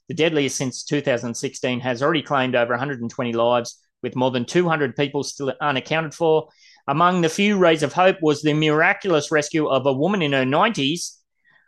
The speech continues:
Oh, Dory, she survived five, five days post-quake in one of the hardest hit coastal cities, Suzu. Good on you, mate. So the disaster, of course, has caused extensive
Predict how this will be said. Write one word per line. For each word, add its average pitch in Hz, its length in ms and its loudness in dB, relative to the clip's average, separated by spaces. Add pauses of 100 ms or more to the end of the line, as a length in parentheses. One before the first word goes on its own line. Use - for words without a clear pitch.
Oh, 180 180 4
Dory, 165 340 4
she 156 180 -2
survived 170 440 2
five, 214 440 -2
five 226 420 2
days 202 460 2
post-quake 156 760 -2
in 151 140 -4
one 160 100 0
of 143 60 0
the 127 60 0
hardest 202 360 0
hit 180 220 -4
coastal 165 500 -2
cities, 151 580 -4
Suzu. 147 600 -4 (600)
Good 196 120 -10
on 135 160 -6
you, 127 220 -6
mate. 160 240 -6 (580)
So 143 240 2
the 139 100 0
disaster, 175 500 0
of 131 200 0
course, 156 260 0
has 143 140 -6
caused 139 240 0
extensive 143 520 -4